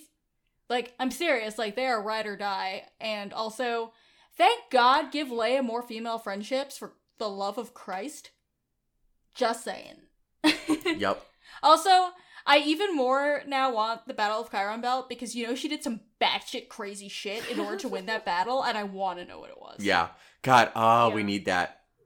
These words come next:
Speaker 2: W-, we ne-, we
Speaker 3: Yeah.
Speaker 2: need, we need more. This, we de-, we deserve
Speaker 3: I need
Speaker 2: more
Speaker 3: more
Speaker 2: Holdo.
Speaker 3: Holdo.
Speaker 1: Mm-hmm.
Speaker 3: Listen.
Speaker 2: Whether it's in the Resistance era,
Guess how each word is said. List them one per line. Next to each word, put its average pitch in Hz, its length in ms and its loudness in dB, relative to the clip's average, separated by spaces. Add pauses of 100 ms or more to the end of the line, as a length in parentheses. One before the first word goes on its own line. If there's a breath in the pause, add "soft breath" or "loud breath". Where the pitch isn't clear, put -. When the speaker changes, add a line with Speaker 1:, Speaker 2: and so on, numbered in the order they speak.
(460)
Speaker 2:
W-, 110 260 -4
we 131 160 4
ne-, 156 140 4
we 139 180 2
Speaker 3:
Yeah. 160 60 2
Speaker 2:
need, 139 380 4
we 120 140 0
need 104 260 0
more. 98 240 0
This, 117 300 -2 (760)
we 107 220 -4
de-, 123 140 -4
we 120 140 -2
deserve 117 280 0
Speaker 3:
I 123 60 2
need - 120 2
Speaker 2:
more - 80 2
Speaker 3:
more 240 180 0
Speaker 2:
Holdo. 160 200 -2
Speaker 3:
Holdo. 190 260 -8 (120)
Speaker 1:
Mm-hmm. 392 520 0
Speaker 3:
Listen. 196 360 -10 (380)
Speaker 2:
Whether 123 320 4
it's 127 120 -2
in 135 60 0
the 123 80 0
Resistance 127 460 0
era, 120 480 4